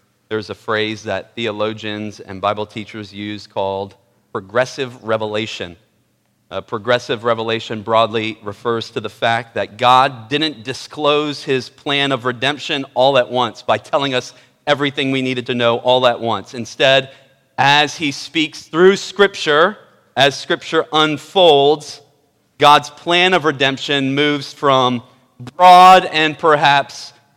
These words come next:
vague to specific and clear.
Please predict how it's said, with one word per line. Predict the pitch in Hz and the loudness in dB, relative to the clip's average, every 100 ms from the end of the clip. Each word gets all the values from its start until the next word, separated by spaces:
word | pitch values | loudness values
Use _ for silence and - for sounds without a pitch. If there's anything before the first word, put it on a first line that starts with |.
| 117 - | -20 -4
vague | 165 165 170 170 170 165 - _ _ _ _ - | 0 2 2 0 -2 -6 -20 _ _ _ _ -8
to | 151 143 135 131 131 | -4 0 2 2 0
specific | - - - 127 - - 214 220 220 - - _ _ _ _ - | -6 -14 -8 -8 -6 -4 0 0 0 -14 -20 _ _ _ _ -10
and | 123 127 120 | -4 -4 -6
clear. | - - 165 127 90 | -12 -6 -2 -2 -6